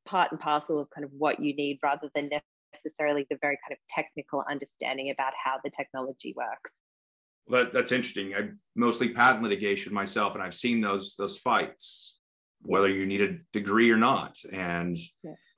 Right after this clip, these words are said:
Speaker 2: the end of the day, I, I love the way you put that, a healthy degree of curiosity. If you ever said, "I went to law school because I thought there was no math," tech
Speaker 1: <laughs>
Speaker 2: transactions, patent litigation, they may be difficult places for you.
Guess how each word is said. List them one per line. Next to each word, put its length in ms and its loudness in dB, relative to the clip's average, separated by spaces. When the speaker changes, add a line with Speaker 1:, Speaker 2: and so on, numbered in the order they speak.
Speaker 2:
the 140 8
end 120 6
of 100 6
the 60 6
day, 680 4
I, 100 2
I 200 2
love 300 4
the 60 4
way 100 6
you 140 -2
put 220 -4
that, 160 -2
a 60 -6
healthy 340 -2
degree 280 -4
of 120 -6
curiosity. 800 -4
If 160 -4
you 260 2
ever 220 4
said, 440 2
"I 60 -2
went 220 2
to 40 -2
law 200 4
school 360 2
because 280 -6
I 240 -4
thought 200 4
there 80 4
was 160 -2
no 160 4
math," 440 0
tech 180 6
Speaker 1:
<laughs> 40 2
Speaker 2:
transactions, 880 0
patent 260 4
litigation, 360 0
they 180 4
may 40 0
be 120 -4
difficult 500 -4
places 380 -6
for 180 -6
you. 160 -12